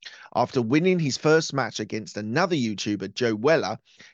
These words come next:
K S I issued a challenge to the Paul brothers, Logan and Jake, in February twenty eighteen. There was a huge hype around this. He accepted that, Logan Paul accepted the challenge, leading to significant build-up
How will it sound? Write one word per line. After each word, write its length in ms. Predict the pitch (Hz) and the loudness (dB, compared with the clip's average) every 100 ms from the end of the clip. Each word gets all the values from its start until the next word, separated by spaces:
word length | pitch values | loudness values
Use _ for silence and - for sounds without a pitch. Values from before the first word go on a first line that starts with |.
| _ | _
K 220 | - 160 | -2 0
S 160 | 156 - | 0 0
I 140 | 120 - | -2 -2
issued 380 | 120 - 113 | -8 -8 -10
a 60 | 143 | -12
challenge 600 | - - 143 135 120 104 | -4 0 2 0 -2 -6
to 100 | - | -8
the 80 | 104 | -10
Paul 220 | 95 139 | 0 0
brothers, 480 | 98 85 69 76 - | 0 -4 -6 -12 -2
Logan 340 | 110 123 117 | 0 2 0
and 140 | 107 104 | -6 -4
Jake, 320 | 104 80 - | -4 -6 -10
in 120 | - 101 | -16 -10
February 360 | 107 107 107 | -8 -6 -6
twenty 340 | - 98 95 98 | -6 -8 -8 -8
eighteen. 460 | 92 92 80 50 _ _ _ _ _ _ _ _ _ _ _ _ _ _ _ _ | -8 -8 -10 -12 _ _ _ _ _ _ _ _ _ _ _ _ _ _ _ _
There 180 | 127 151 | 2 4
was 320 | 160 147 143 | 6 4 4
a 220 | 123 139 | 4 2
huge 760 | 120 - 143 165 160 147 147 - _ | 0 -6 -2 2 6 6 4 -4 _
hype 560 | - - 143 120 - _ - | -20 -4 2 2 0 _ -12
around 420 | 101 95 90 87 | -10 -8 -10 -10
this. 340 | 73 73 - - - _ _ - | -12 -12 -16 -18 -20 _ _ -2
He 180 | 120 | 0
accepted 500 | 131 - 170 117 175 151 | 0 0 -2 0 -2 0
that, 140 | 117 | 2
Logan 300 | 135 156 165 | 2 2 0
Paul 140 | 139 | 0
accepted 480 | 127 - 165 - 151 | -2 0 -4 -4 -10
the 40 | 139 | -8
challenge, 520 | - 107 104 104 104 | -2 -2 -4 -10 -6
leading 340 | 127 120 120 | -4 -4 -8
to 140 | 107 110 | -8 -8
significant 640 | - 107 123 135 202 120 | -8 -8 -6 -2 -4 0
build-up 440 | 131 120 120 98 | 2 4 2 -2